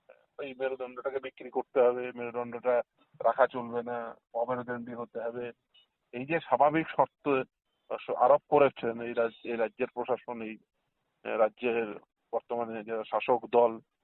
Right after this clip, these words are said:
এই স্বাভাবিক আরোপিত শর্তে এরা রাজি নন। ফলে খুব স্বাভাবিকভাবেই এতে সেই স্বাভাবিক আরো-, আরোপিত সত্য, মানে, ওদের জন্য যে সত্য, সেই সত্যের সঙ্গে, মানে, এই মানুষগুলোর সত্য তো এক নয়। এই মানুষগুলো চান যে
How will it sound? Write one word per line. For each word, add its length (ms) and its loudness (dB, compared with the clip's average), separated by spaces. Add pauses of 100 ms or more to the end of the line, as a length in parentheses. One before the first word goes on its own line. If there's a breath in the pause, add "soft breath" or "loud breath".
(220)
এই 80 -14
স্বাভাবিক 520 4
আরোপিত 420 4
শর্তে 560 2
এরা 160 4
রাজি 240 4
নন। 300 -6
ফলে 520 -20
খুব 120 -16
স্বাভাবিকভাবেই 960 0 (580)
এতে 240 -6
সেই 140 -6
স্বাভাবিক 460 0
আরো-, 360 0
আরোপিত 400 2
সত্য, 500 -8 (580)
মানে, 160 -6
ওদের 280 0
জন্য 300 -2
যে 120 -6
সত্য, 380 -14
সেই 240 -6
সত্যের 280 -6
সঙ্গে, 400 -4 (500)
মানে, 280 -4 (300)
এই 160 -4
মানুষগুলোর 600 -4
সত্য 240 -10
তো 140 0
এক 200 2
নয়। 200 -8 (260)
এই 100 -12
মানুষগুলো 500 -10
চান 380 -4
যে 140 -8